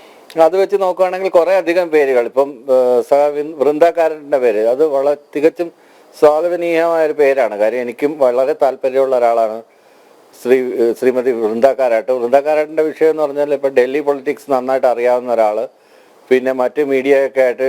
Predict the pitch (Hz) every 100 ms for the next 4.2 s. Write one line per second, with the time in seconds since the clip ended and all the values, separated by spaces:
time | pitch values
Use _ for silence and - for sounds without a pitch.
0 | 120 120 127 135 131 120 - 120 131 127
1 | 101 107 104 101 147 - _ _ _ -
2 | 135 156 151 147 156 165 185 175 170 160
3 | 147 139 147 135 120 101 95 131 - _
4 | - 120